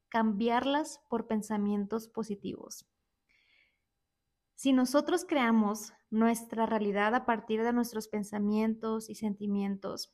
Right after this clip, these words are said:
entonces, ¿por qué razón querríamos que fueran cosas negativas? Tenemos el poder de cambiar esto,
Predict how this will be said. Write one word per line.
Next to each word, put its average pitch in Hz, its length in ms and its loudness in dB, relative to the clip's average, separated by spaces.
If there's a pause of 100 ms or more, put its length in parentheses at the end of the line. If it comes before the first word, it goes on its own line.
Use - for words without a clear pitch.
(240)
entonces, 220 640 -2 (180)
¿por 240 280 2
qué 247 120 0
razón 247 640 0 (300)
querríamos 233 840 0
que 214 160 -6
fueran 208 380 -2
cosas 208 580 -6
negativas? 208 800 -6 (1000)
Tenemos 233 800 2
el 220 160 -4
poder 208 600 -2 (200)
de 226 180 0
cambiar 208 520 0
esto, - 540 -6